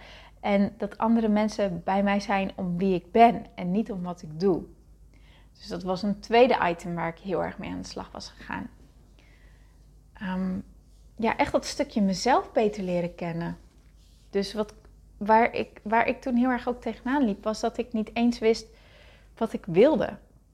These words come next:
Ik kon je niet vertellen wat ik op dat moment wilde, want ik was altijd bezig met: "Wat zou een ander willen? Dan gaan we dat doen." Met eten dacht ik altijd: "Oké, wat vindt Jouke lekker? Waar heeft hij trek in?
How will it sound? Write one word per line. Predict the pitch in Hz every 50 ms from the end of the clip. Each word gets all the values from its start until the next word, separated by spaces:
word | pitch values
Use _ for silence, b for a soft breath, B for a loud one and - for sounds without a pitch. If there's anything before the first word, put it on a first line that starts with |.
| _ _ - - _ _ _ - - _ _ _ - - - - _ _ - - - -
Ik | - 240
kon | 247 285 285
je | 269
niet | 269 320 339 -
vertellen | - - - 269 254 254
wat | 240 233 233
ik | 240 -
op | - 220
dat | 220 220 -
moment | 220 208 202 202 196 185
wilde, | 202 226 240 226 190
want | 180 190 190 -
ik | -
was | - - - -
altijd | - 247 294 302 311 262 214
bezig | 220 214 226 214 -
met: | 226 214 214 -
"Wat | - 220 226 -
zou | - 233 220 214
een | 208 -
ander | - 233 254 269 285 262
willen? | 254 269 285 302 294
Dan | 240 226
gaan | - - 208 185 175
we | 175
dat | 165 190 226 -
doen." | - 160 156 165 175 - - - _ - - - - - _ - _ - _ - _ - - - - -
Met | 240 220 - - -
eten | 214 240 269 269 302 294 339 339 - -
dacht | 226 220 - -
ik | - - -
altijd: | - - - - 165 -
"Oké, | - - - 175 175 180 B B B B B B B B B _ -
wat | 220 226 247 247
vindt | - - 220 202 196 -
Jouke | 220 196 226 220 226 -
lekker? | 196 214 254 254 - 254 240 226
Waar | 214 196
heeft | 185 180 180 -
hij | - 190 202 -
trek | - - 226 247 254 254 - -
in? | 233 226 226 226 226 226 220 226 226